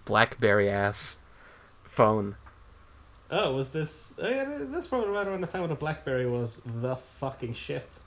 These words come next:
Speaker 1: Yeah, it was. But it's not a BlackBerry, it's a Samsung something.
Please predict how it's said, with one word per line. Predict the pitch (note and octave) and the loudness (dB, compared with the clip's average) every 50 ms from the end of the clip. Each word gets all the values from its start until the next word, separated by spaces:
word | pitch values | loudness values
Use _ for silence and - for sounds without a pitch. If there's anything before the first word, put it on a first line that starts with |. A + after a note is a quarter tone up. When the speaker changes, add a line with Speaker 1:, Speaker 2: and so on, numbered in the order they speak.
| - - | -12 -8
Speaker 1:
Yeah, | G#2 G#2 G#2 G2 - - - - - - | -4 -2 -2 -2 -2 -4 -8 -10 -6 -2
it | A2 | 0
was. | A2+ A2 G2+ - D2+ D#2+ - - - - - - - | 0 0 0 -2 -4 -6 -8 -12 -16 -18 -16 -10 -8
But | A2 | -6
it's | G#2 - - | -2 2 6
not | D3 D#3 | 6 6
a | C#3+ | 8
BlackBerry, | G#2 A2+ A#2 B2 - - G#2+ G#2+ | 8 6 6 6 4 0 -2 -2
it's | G#2+ - | -2 -4
a | G2+ G2+ | -8 -8
Samsung | - - G#2 G#2 G2+ - - - - G#2+ A2+ | -6 -4 -4 -4 -4 -6 -8 -8 -8 -10 -10
something. | - - - - - - - - | -12 -12 -12 -12 -12 -12 -12 -12